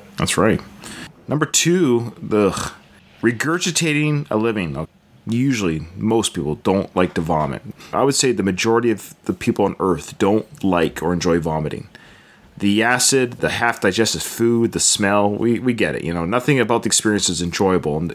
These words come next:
this disgusting bodily function is something that most of us would do in all our power to avoid.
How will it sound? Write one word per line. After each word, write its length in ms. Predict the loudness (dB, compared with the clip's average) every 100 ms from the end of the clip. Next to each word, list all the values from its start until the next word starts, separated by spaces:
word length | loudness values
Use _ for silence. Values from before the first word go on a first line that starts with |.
| -4
this 200 | -2 -2
disgusting 920 | -2 0 2 2 2 0 0 0 2
bodily 340 | 2 2 2 0
function 380 | 0 0 0
is 60 | 0
something 280 | 0 0 0
that 140 | 0 0
most 280 | 0 2
of 100 | 2
us 180 | 0 0
would 140 | -2 0
do 160 | 2
in 60 | 2
all 160 | 2
our 200 | 4 2
power 300 | 0 0 2
to 60 | 0
avoid. 380 | 0 0 0